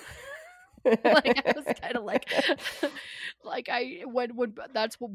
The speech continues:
Speaker 2: really what it is. When you're out of true crime documentaries and you're like, "Oh, I wish they do another one,"
Speaker 1: Mm-hmm.
Speaker 2: which is basically you're
Speaker 1: Yeah.
Speaker 2: just waiting for somebody, something horrible to happen to
Speaker 1: <laughs>
Speaker 2: somebody so you can hear all
Speaker 1: Yeah.
Speaker 2: about it.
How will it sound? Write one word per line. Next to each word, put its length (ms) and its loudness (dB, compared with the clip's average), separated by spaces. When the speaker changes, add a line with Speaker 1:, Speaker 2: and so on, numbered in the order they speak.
Speaker 2:
really 220 2
what 180 0
it 80 -4
is. 180 -4
When 200 -2
you're 180 -8
out 140 0
of 80 -6
true 220 -4
crime 440 -2
documentaries 680 -2
and 100 0
you're 100 2
like, 220 -4
"Oh, 160 -2
I 40 -2
wish 180 -4
they 120 -2
do 100 -6
another 300 0
one," 100 6
Speaker 1:
Mm-hmm. 260 2
Speaker 2:
which 200 -2
is 140 -6
basically 520 -2
you're 240 -2
Speaker 1:
Yeah. 100 0
Speaker 2:
just 180 -2
waiting 320 -2
for 160 -10
somebody, 380 -4
something 340 -6
horrible 540 -2
to 80 -4
happen 260 -6
to 80 -6
Speaker 1:
<laughs> 0 -
Speaker 2:
somebody 300 0
so 100 -8
you 100 -6
can 140 -8
hear 260 -8
all 80 -4
Speaker 1:
Yeah. 60 -4
Speaker 2:
about 260 -8
it. 120 -12